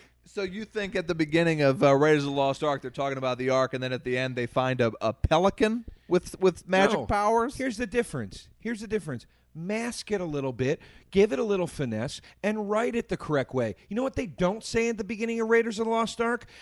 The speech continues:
Speaker 2: "Hey, man, if we ever find that Ark of the Covenant, we better not look inside of it.
Speaker 1: <laughs>
Speaker 2: Melt your face off, I heard. Woo! We definitely won't do that." That's how this is written. D-, never do a time
Speaker 1: I
Speaker 2: jump.
Speaker 1: thought it was a, a little smoother than you're making it out to be.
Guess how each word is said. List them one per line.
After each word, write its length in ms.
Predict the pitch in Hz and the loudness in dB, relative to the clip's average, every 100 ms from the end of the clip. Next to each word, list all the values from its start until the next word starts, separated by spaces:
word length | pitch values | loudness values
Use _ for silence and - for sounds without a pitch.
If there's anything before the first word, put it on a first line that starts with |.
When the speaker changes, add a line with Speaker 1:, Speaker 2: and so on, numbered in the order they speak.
| - | -8
Speaker 2:
"Hey, 240 | - 160 151 | 0 2 2
man, 320 | 131 135 127 - _ | 2 0 -2 -12 _
if 100 | - | 2
we 80 | 156 | 4
ever 140 | 151 | 4
find 320 | - 160 156 | 2 2 2
that 100 | 147 | 4
Ark 220 | 143 147 147 | 4 4 2
of 80 | |
the 80 | 123 | -2
Covenant, 500 | - 156 160 127 113 | 2 4 4 2 0
we 80 | 113 | 2
better 280 | 104 143 147 | 4 4 4
not 200 | 147 107 | 2 0
look 380 | 107 147 190 - | 2 4 4 0
inside 500 | 120 - 117 107 104 | -2 -2 -2 -2 -2
of 80 | |
it. 240 | 107 135 - - - | -2 -2 -6 -12 -14
Speaker 1:
<laughs> 220 | - - | -10 0
Speaker 2:
Melt 320 | 160 202 - | 2 2 2
your 80 | 160 | -2
face 420 | - 208 240 - | 2 4 4 4
off, 240 | 147 123 | 2 4
I 120 | 139 123 | 2 4
heard. 480 | 165 196 139 147 - - | 4 6 4 2 -6 8
Woo! 340 | 214 494 - - | 12 12 12 0
We 120 | 143 | 0
definitely 420 | 135 202 196 208 | 6 4 4 2
won't 200 | 208 208 | 4 2
do 160 | 208 214 | 2 4
that." 240 | 220 233 - - - | 4 4 0 -10 2
That's 260 | 247 302 | 2 2
how 160 | 262 285 | 0 0
this 220 | 262 240 | -4 -8
is 140 | 247 | -10
written. 420 | 190 233 - 104 - _ _ _ _ _ _ _ 110 | -4 -4 -6 -12 -20 _ _ _ _ _ _ _ 0
D-, 140 | 185 175 | 0 4
never 300 | 190 233 247 | 4 4 4
do 160 | 214 | 2
a 60 | 190 | 2
time 280 | - 180 180 | -2 -2 2
Speaker 1:
I 180 | 185 190 | 4 4
Speaker 2:
jump. 120 | - | 4
Speaker 1:
thought 280 | 165 160 151 | 4 6 6
it 80 | 139 | 6
was 220 | 127 120 | 2 0
a, 280 | - 120 127 | -4 -2 0
a 120 | 127 143 | 0 0
little 340 | 170 190 165 | 2 0 0
smoother 760 | - - - 139 127 113 110 | -4 -10 -2 2 4 2 0
than 200 | 107 110 | -2 -4
you're 100 | 110 | -6
making 360 | 107 107 98 98 | -4 -6 -6 -8
it 100 | 95 | -6
out 240 | 92 87 | -6 -8
to 60 | 87 | -10
be. 180 | 82 | -14